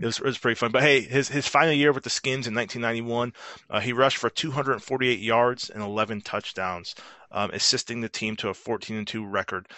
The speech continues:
Uh, a quick little kind of quirk thing about him was kinda cool to read about. He was the only player in N F L history to rush for eleven touchdowns and fewer than eighty attempts in a single season.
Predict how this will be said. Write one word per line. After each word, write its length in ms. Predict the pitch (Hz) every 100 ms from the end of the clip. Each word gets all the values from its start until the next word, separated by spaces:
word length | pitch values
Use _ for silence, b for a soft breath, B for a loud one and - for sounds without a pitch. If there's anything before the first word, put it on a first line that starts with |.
| B B B -
Uh, 140 | 98
a 140 | 104 104 _
quick 260 | - 151 131
little 380 | 127 120 117 _ _ _ _ _ _
kind 180 | - 156
of 60 | 113
quirk 240 | - 127
thing 180 | - 120
about 240 | 113 113
him 100 | 127
was 120 | 113
kinda 220 | - 123 113
cool 260 | 151 143
to 80 | 120
read 220 | 123 139
about. 220 | 127 120
He 100 | 117
was 100 | 151
the 80 | 131 -
only 280 | 131 151 170
player 420 | - 139 147 120
in 100 | 117
N 140 | - 131
F 160 | 131
L 100 | 127
history 520 | 117 - 135 - 120 113
to 140 | 107
rush 240 | 107 120
for 260 | - 123 110
eleven 420 | 107 104 113 139
touchdowns 600 | 120 120 - - 139 143
and 100 | - 107
fewer 260 | - 120
than 180 | 113 107 -
eighty 220 | 107 113
attempts 460 | 107 - 110 110 -
in 160 | 98
a 20 | 92
single 340 | - 95 101
season. 480 | - - 101 90